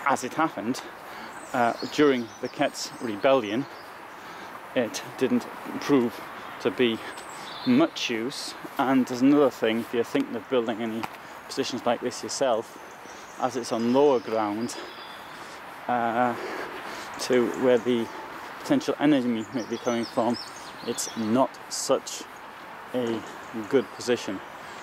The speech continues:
But, uh, an outstanding piece of architecture, and it's wonderful that it's managed to survive this, this long. That I find really, uh, great. You can see here we've got a bend in the river, so it was,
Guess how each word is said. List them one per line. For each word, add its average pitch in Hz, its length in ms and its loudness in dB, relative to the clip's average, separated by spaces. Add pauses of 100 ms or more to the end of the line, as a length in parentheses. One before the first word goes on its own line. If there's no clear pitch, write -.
(160)
But, 120 160 6 (220)
uh, 117 240 2 (260)
an 139 180 2
outstanding 143 840 4 (480)
piece - 460 0 (540)
of 113 400 4
architecture, 131 520 2
and 143 120 6
it's 143 140 2
wonderful 151 380 4
that 123 100 6
it's - 140 -4
managed 135 360 4
to 117 60 -8
survive 127 540 2 (600)
this, - 340 -2 (160)
this 110 220 -4
long. 117 260 4 (320)
That 131 160 4
I 113 60 0
find 113 400 0 (380)
really, 120 360 2 (960)
uh, - 640 -10
great. 113 280 4
You - 880 -14
can 175 80 2
see 160 160 4
here 139 140 4
we've 123 100 0
got 113 80 0
a - 100 -12
bend 131 260 2
in 117 140 -2
the 117 80 -2
river, 117 320 0
so 131 220 0
it 107 100 -2
was, 131 220 -2